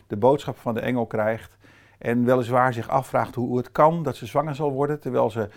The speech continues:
geen relatie heeft met een man, maar tegelijkertijd de houding heeft van: "Mij geschieden naar uw wil." Als we naar kerst toe leven en we zijn geroepen om opnieuw het verhaal te vertellen van Jezus die kwam voor de mensen,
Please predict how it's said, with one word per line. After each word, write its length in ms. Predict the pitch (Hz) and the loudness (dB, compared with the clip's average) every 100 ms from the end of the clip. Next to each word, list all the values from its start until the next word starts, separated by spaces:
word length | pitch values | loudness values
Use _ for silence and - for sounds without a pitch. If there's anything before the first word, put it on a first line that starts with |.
| - | -20
geen 200 | - 131 | -6 -2
relatie 400 | 120 110 135 139 | 0 2 0 -2
heeft 140 | 117 107 | -8 -6
met 100 | 101 | -4
een 100 | 101 | -2
man, 280 | 127 175 - _ _ _ _ - | -2 -4 -12 _ _ _ _ -10
maar 100 | 110 | -8
tegelijkertijd 840 | - 117 131 131 135 147 156 107 | -2 2 2 2 2 2 0 -2
de 60 | 110 | 0
houding 360 | 131 143 127 | 4 4 4
heeft 240 | 113 113 - | -2 -2 -2
van: 300 | 107 104 - _ - | -2 -2 -6 _ -2
"Mij 240 | 113 120 | 2 2
geschieden 580 | 98 - 151 135 135 127 _ _ | 0 -8 -6 -4 -4 -6 _ _
naar 240 | 123 113 107 | -4 -2 -2
uw 160 | 104 | -2
wil." 320 | 92 90 82 - _ _ _ _ _ _ _ _ _ _ _ _ | -2 -4 -6 -14 _ _ _ _ _ _ _ _ _ _ _ _
Als 140 | - 117 | -8 -4
we 60 | |
naar 120 | 117 - | -2 2
kerst 380 | 160 - - | 2 0 -4
toe 340 | 160 143 139 127 | 0 2 0 2
leven 480 | 139 143 135 147 147 _ _ _ _ _ - | 4 4 0 -8 -10 _ _ _ _ _ -12
en 520 | 117 107 101 107 110 | -6 -4 -6 -8 -10
we 80 | 107 | 0
zijn 200 | 107 98 | 0 2
geroepen 380 | 113 135 143 | 0 0 2
om 380 | - 110 104 90 - _ | 4 4 2 -2 -10 _
opnieuw 460 | 110 - 131 147 107 | -8 -4 -2 -2 -2
het 120 | - | -6
verhaal 320 | 113 127 143 | -4 -2 -2
te 100 | 123 | -4
vertellen 340 | 104 123 131 | -4 -2 -2
van 160 | 107 104 | -4 -4
Jezus 380 | 117 131 117 101 | -2 -2 -6 -10
die 100 | 101 | -8
kwam 260 | - 131 | -4 -4
voor 120 | - - | -6 -6
de 80 | |
mensen, 420 | 104 120 - 139 | -4 -4 -6 -12